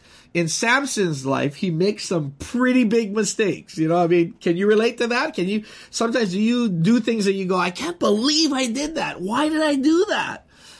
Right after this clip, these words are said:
In Judges chapter fourteen and verse one through four,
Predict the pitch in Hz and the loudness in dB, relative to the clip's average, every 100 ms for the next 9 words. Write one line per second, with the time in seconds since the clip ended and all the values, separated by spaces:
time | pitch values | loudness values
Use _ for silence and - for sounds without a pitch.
0 | - 151 147 139 208 208 185 160 185 170 | -10 -6 -2 0 0 0 0 0 -4 -4
1 | - 175 185 175 - - 185 160 135 143 | -4 -2 0 0 -2 -4 -2 -2 -2 -2
2 | 151 139 160 160 147 135 180 156 110 | -2 -2 -2 -2 -6 -2 0 0 -2